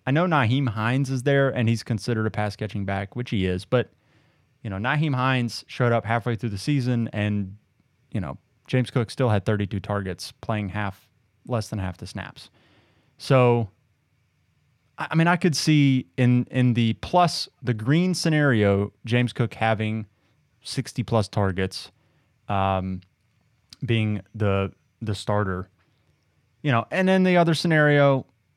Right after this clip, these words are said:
and this, this is why he's a sleeper. If the other scenario happens where they're both involved, or even, God forbid, Damian Harris is the primary ball carrier,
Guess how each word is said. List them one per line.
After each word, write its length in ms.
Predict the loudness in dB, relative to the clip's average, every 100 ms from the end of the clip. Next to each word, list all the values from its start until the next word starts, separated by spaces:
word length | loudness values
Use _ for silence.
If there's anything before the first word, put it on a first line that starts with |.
| _
and 140 | 2
this, 100 | 2
this 260 | 0 -2 -2
is 80 | 0
why 140 | 2
he's 120 | 2
a 40 | 0
sleeper. 320 | -2 -2 -4
If 80 | -6
the 140 | 0
other 120 | 0
scenario 360 | 0 0 0 2
happens 360 | 2 2 -2 -2
where 120 | 0
they're 120 | 2
both 280 | 2 2 2
involved, 520 | 0 2 4 2 0 -4
or 160 | 0 2
even, 260 | 2 0
God 240 | 0 0 0
forbid, 320 | 0 0 2
Damian 300 | 2 0 0
Harris 260 | -2 -4 -6
is 120 | -10
the 60 |
primary 400 | -8 -6 -4 -4
ball 200 | -4 -4
carrier, 480 | -4 -6 -4 -6 -8